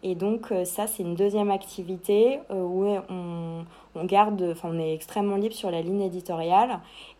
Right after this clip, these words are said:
Et, euh, certains de nos podcasts sont parrainés, ou plutôt marrainés, parce qu'on a surtout Endométriose Mon Amour, qui est, euh, donc un podcast sur l'endométriose,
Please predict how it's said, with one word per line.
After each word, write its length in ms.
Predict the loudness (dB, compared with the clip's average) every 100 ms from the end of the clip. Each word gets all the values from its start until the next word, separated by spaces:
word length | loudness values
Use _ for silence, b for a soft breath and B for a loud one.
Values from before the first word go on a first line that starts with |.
| 0
Et, 300 | 4 4 4 0
euh, 40 |
certains 280 | -4 0 2
de 60 |
nos 80 | 2
podcasts 400 | 0 -2 -2 -4
sont 180 | -6 -8
parrainés, 640 | 0 2 4 4 4 0 -4
ou 80 | -10
plutôt 320 | -10 -2 2
marrainés, 720 | 6 8 8 6 2 2 -2 -8
parce 120 | -16
qu'on 220 | -10 -4
a 120 | -4
surtout 380 | -4 -6 -4 -2 -2
Endométriose 640 | 2 2 2 0 0 0
Mon 160 | 0 0
Amour, 420 | 0 0 -2 -10 B B B -20
qui 360 | -8 0 2 4
est, 120 | 4
euh, 460 | 2 0 -4 -6 -8 -8
donc 180 | -6 -6
un 40 |
podcast 320 | -6 -4 -6
sur 120 | -6
l'endométriose, 960 | -6 -2 -2 -4 -6 2 6 6 4 0